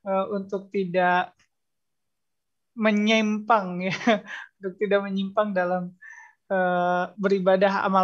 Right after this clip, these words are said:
soleh apapun itu ya. Subhanallah. Adapun bonus tadi di, sudah disampaikan oleh Ustadz Yahya, bonus itu bisa diberikan, bisa juga tidak. Bisa kapan saja, ah, itu terserah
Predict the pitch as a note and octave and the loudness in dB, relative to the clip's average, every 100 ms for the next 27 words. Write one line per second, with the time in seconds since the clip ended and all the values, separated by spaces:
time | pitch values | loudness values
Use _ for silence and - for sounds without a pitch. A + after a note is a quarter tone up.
0 | F#3 G3+ G3+ G#3 G3+ G#3 A3+ G#3+ G3+ - | 4 4 4 2 4 4 2 -4 -6 -8
1 | F#3 F#3+ G#3+ _ _ _ G3 F#3 F3 F3 | -6 -4 -6 _ _ _ -6 -4 -4 -8
2 | F#3 G3 G#3 A3+ G#3+ A3 C4 C#4 G#3+ G#3 | -2 2 4 4 6 6 4 4 2 4
3 | D4+ B3+ G3+ G3 G3 F#3+ G3 F#3+ G3+ F#3+ | 2 0 -2 -2 -2 -2 -4 -8 -10 -10
4 | F#3 - F#3+ F#3+ G3+ G3 G#3+ G3 - - | -10 -6 -6 -2 -2 0 -2 -2 -10 -18
5 | - - - G3 G3 G3+ G3+ G3+ G#3 F#3+ | -18 -10 -4 4 4 4 2 2 2 4
6 | A3+ C4+ F#3+ G#3 G#3 G3+ G3 A3 C4+ G3 | 2 0 0 0 0 -4 -6 -4 -6 -4
7 | F#3+ G#3+ F#3 G3 F#3+ F#3 F#3 F3 G#3+ E4+ | -2 -2 0 -2 -2 -2 -2 2 0 0
8 | F4 _ - _ _ _ _ G3 G#3 F#3 | -6 _ -20 _ _ _ _ -4 -2 2
9 | A3+ A3+ G3+ F3+ F3+ _ _ _ _ _ | 2 2 0 -2 -6 _ _ _ _ _
10 | _ _ - F#3+ G3 A3 - - - A#3 | _ _ -4 0 2 2 2 2 4 2
11 | A3 A3+ A3 A3 G3 F#3+ G#3 - A3 F#3 | 4 4 6 4 4 2 -4 -2 -2 0
12 | G#3+ G3 F3+ | -2 -4 -4